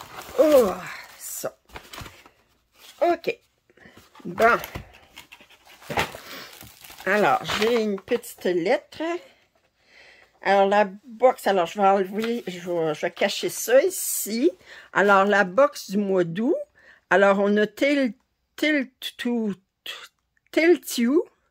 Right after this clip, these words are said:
de Field Witch. Alors, la sorcière des champs.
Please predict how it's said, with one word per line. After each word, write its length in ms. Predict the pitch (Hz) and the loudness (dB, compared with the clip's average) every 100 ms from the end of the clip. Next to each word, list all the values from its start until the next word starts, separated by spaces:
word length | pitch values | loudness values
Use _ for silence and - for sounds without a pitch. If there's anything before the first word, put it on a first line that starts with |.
| _ _ _ - - _ _ _ | _ _ _ -20 -20 _ _ _
de 100 | - | -2
Field 420 | 202 - 294 277 226 | -2 0 2 2 0
Witch. 920 | 196 302 - - - - - - - _ _ _ _ - - - | -2 -2 -2 -4 -4 -4 -4 -8 -10 _ _ _ _ -20 -20 -4
Alors, 140 | - 190 | 2 2
la 100 | 190 | 2
sorcière 480 | - - - 262 | 0 2 4 4
des 180 | 233 196 | 2 -4
champs. 380 | 185 - 196 262 | -4 0 0 0